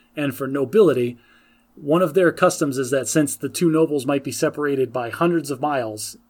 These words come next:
then as long as one of them says three times before witnesses, "This person is my spouse," like,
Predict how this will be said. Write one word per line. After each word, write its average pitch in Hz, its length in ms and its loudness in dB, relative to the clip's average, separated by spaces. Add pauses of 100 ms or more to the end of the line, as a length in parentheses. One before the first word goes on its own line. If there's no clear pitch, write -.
(100)
then 131 200 -6
as 131 180 -6
long 160 240 0
as 139 200 0
one 143 180 0
of 156 160 0
them 156 200 2
says 143 360 0
three 156 280 2
times 156 400 2
before 139 260 -4
witnesses, 127 640 -6 (120)
"This 135 280 -2
person 143 480 -2
is 143 260 -4
my 127 140 -6
spouse," 110 480 -10
like, 98 160 -14